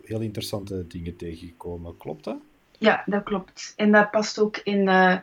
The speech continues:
Speaker 2: de visie dat ik mezelf als fotograaf ook in vraag wil durf stellen.
Speaker 1: Ja.
Speaker 2: Ja.
Speaker 1: Eh, eh, ja, vertel eens, wat, wat is het project? En, en, eh, misschien eerst even uitleggen.
Speaker 2: Ja, ehm, het project gaat over,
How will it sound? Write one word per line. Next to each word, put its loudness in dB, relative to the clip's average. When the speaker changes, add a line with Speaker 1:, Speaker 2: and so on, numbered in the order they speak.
Speaker 2:
de -2
visie 4
dat 6
ik -6
mezelf 4
als -2
fotograaf 0
ook -6
in 0
vraag 2
wil 0
durf -2
stellen. 2
Speaker 1:
Ja. -6
Speaker 2:
Ja. 0
Speaker 1:
Eh, 0
eh, -6
ja, -4
vertel 0
eens, 2
wat, 6
wat 6
is 2
het -14
project? 0
En, 0
en, -6
eh, -6
misschien -12
eerst -12
even -8
uitleggen. -6
Speaker 2:
Ja, 2
ehm, 6
het -4
project 2
gaat 4
over, 4